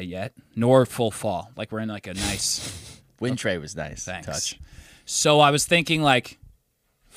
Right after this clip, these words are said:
Speaker 1: your classic, definitely not black, definitely not black tie, nothing like that. Then you go to your next one. What is it? It's a blue suit. It's a navy blue suit.
Speaker 2: Right.
Speaker 1: You know what I'm saying? I'm like, even a navy blue suit
Speaker 2: Been done.
Speaker 1: kinda feels done. Exactly.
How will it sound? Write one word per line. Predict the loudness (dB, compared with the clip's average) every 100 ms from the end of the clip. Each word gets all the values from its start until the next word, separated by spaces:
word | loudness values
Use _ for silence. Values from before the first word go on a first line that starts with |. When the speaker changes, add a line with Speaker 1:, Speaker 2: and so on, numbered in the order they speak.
| -18 -8
Speaker 1:
your | 0 0
classic, | 4 6 6 6 2 4
definitely | 4 4 4
not | 6 6
black, | 6 6 4 2
definitely | 0 0 0
not | 2 0
black | 0 0 0
tie, | -2 -2
nothing | -4 -8 -10
like | -12
that. | -12 -16 -16 _ _ _ _ _ _ _ -2
Then | 2
you | 6
go | 6
to | 8
your | 6
next | 6 4 2
one. | 0 4
What | 6 4
is | 2 -2
it? |
It's | -6 -6
a |
blue | -2 0
suit. | 0 -4 -8 -14 _
It's | -8
a | -2
navy | 2 2
blue | 2 0 0
suit. | -2 -6
Speaker 2:
Right. | -8 -10 -6
Speaker 1:
You | 0
know |
what | 2
I'm | 2
saying? | 2 2
I'm | 4 4
like, | 4
even | 4 2 4
a |
navy | 4 4 2
blue | 0 -2 0
suit | 0 4 4
Speaker 2:
Been | 4
done. | 6 4
Speaker 1:
kinda | 4
feels | 2 4 6 4 0
done. | 4 4 4 -2 _ _ _
Exactly. | -8 0 2 0 -4 -14